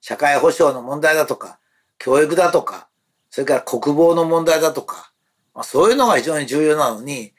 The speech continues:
ほとんど時間が割けなかったわけですよ。だから国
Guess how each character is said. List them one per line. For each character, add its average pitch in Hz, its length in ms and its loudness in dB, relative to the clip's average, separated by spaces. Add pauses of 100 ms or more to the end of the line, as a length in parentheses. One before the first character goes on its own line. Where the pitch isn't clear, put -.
(300)
ほ 170 40 -2
と 277 140 2
ん 269 40 -4
ど 190 100 -2
時 151 160 -8
間 208 200 0
が 190 80 0
割 160 180 -4
け - 80 -2
な 349 100 -4
か 143 100 0
っ - 80 -10
た 104 100 -2
わ 95 60 -4
け 101 80 -6
で 92 80 -12
す - 200 -14
よ。 - 180 -18 (720)
だ 185 140 0
か 185 140 2
ら 165 120 2
国 165 200 0